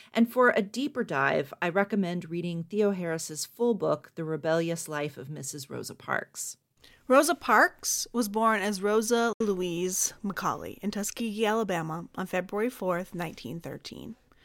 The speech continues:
Speaker 2: Rosa McCauley was raised by her mother and grandparents, all of whom instilled in Rosa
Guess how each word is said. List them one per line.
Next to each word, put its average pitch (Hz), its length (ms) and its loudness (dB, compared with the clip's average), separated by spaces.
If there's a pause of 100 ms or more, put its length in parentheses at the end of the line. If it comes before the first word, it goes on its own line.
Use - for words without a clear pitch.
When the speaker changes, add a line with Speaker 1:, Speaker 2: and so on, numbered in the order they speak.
(340)
Speaker 2:
Rosa 220 260 4
McCauley 240 640 6
was 214 240 0
raised 220 400 4
by 214 100 0
her 240 100 2
mother 196 360 2
and 202 160 -2
grandparents, 202 800 -4
all 214 180 2
of 247 100 -2
whom 226 320 0
instilled 180 500 -2
in 190 120 -6
Rosa 160 460 -6